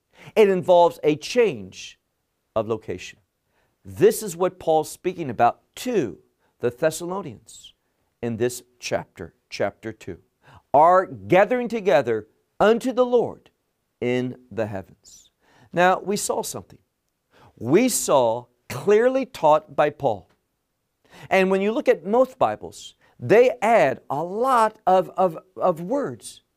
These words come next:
in verse three in order that they can get it to say what they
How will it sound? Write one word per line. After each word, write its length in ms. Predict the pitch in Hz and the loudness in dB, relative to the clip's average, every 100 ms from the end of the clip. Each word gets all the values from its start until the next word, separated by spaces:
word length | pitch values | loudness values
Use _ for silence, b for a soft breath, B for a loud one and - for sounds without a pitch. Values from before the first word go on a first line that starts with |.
| - | -10
in 100 | 185 | -4
verse 260 | 196 190 | -4 -4
three 320 | - 247 147 _ _ _ _ B 202 | -8 -12 -12 _ _ _ _ B -2
in 160 | 240 220 | 0 2
order 340 | 196 254 262 | 6 8 8
that 280 | 240 226 220 | 6 2 4
they 100 | 233 | 4
can 260 | 220 202 131 | 4 -2 4
get 180 | 233 269 | 4 4
it 100 | 262 | 0
to 140 | 240 | -6
say 340 | - 247 226 208 | -6 2 4 4
what 220 | 214 220 | 2 2
they 180 | 220 | 2